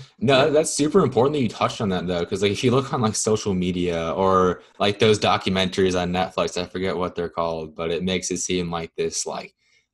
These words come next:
Speaker 1: awesome thing, and everyone's, like, best friends and, like, having, like, a great time with each other. And it's, it's so crazy to hear, like, the oth-, other side of things. And, I mean, like you said, you're not, like, bashing on it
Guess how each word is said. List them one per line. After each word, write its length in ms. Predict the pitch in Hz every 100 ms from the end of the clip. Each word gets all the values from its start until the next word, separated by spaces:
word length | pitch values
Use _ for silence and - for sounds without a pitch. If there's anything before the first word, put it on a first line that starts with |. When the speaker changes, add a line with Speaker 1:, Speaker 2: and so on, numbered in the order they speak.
| -
Speaker 1:
awesome 460 | 131 123 120 110 107
thing, 260 | 117 110 98
and 80 |
everyone's, 580 | 107 107 110 104 104 101
like, 200 | 98 92
best 260 | 107 107 -
friends 540 | 104 101 98 92 90
and, 140 | 90 92
like, 180 | 92 95
having, 420 | 95 95 101 95
like, 200 | 92 92
a 80 | 90
great 260 | 95 98
time 280 | 95 98 95
with 120 | 92
each 160 | 92 -
other. 300 | 90 87 85
And 100 | 92
it's, 240 | 92 - _ _
it's 180 | 107 107
so 160 | 143 147
crazy 380 | 147 110 139 104
to 80 | 85
hear, 180 | 98
like, 140 | 92 90
the 100 | -
oth-, 280 | 92 92 - 85
other 220 | 90 87
side 280 | - 87 87
of 120 | 80
things. 380 | 82 - - - _ - - -
And, 260 | 98 98 95
I 40 |
mean, 100 | 151
like 160 | 160 151
you 60 |
said, 200 | - 87
you're 80 | 101
not, 60 | 117
like, 160 | -
bashing 380 | 87 - - 104
on 120 | 104
it 160 | 113